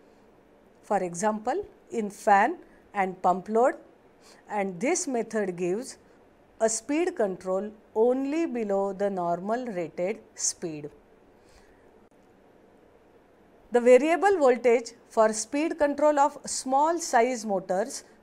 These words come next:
can be obtained by the following methods given below. By connecting an external resistance in stator circuit of motor, by using an auto transformer, by using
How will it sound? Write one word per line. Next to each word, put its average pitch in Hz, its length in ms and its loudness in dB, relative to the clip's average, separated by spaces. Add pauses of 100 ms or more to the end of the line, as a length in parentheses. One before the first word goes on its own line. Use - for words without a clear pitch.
(240)
can 262 260 4
be 320 220 0
obtained 214 500 -2 (260)
by 185 140 0
the 208 140 0
following 226 460 0
methods 269 500 -2 (440)
given 220 340 2
below. 269 320 0 (1200)
By 196 160 4
connecting 233 720 -2
an 220 180 -4 (140)
external 302 600 2
resistance 269 800 2 (100)
in 214 240 -4 (220)
stator 226 480 2
circuit 262 560 -4 (100)
of 196 220 0
motor, 208 400 0 (840)
by 202 140 6
using 226 680 -2
an 233 200 -2 (120)
auto 220 280 2
transformer, 269 760 -2 (580)
by 202 140 0
using 233 560 -2